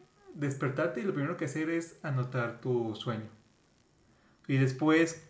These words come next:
en lo que tú estás en tu vida normal, eh, no sé, estás cocinando, o estás estudiando, lo que sea, tú digas, "¿Estoy en un sueño?". O sea, tú realmente te mentalices de que podrías estar en un sueño.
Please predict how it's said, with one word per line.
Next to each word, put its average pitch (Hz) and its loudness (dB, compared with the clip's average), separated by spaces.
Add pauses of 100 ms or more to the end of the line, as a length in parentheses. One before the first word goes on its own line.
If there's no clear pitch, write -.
(160)
en 180 2
lo 170 2
que 151 0
tú 147 2
estás 185 2
en 190 2
tu 147 2
vida 143 2
normal, 170 0
eh, 120 2
no 123 -4
sé, 151 0
estás 131 0
cocinando, 165 0
o 127 2
estás 127 -4
estudiando, 165 0
lo 156 0
que 156 -2
sea, 170 -4 (260)
tú 165 2
digas, 143 4 (420)
"¿Estoy 131 0
en 147 2
un 185 2
sueño?". 202 0 (220)
O 143 -4
sea, 131 2
tú 143 2
realmente 190 4 (320)
te 135 4 (180)
mentalices 147 2
de 190 4
que 143 -2
podrías 135 2
estar 160 0
en 156 0
un 143 0
sueño. 151 -2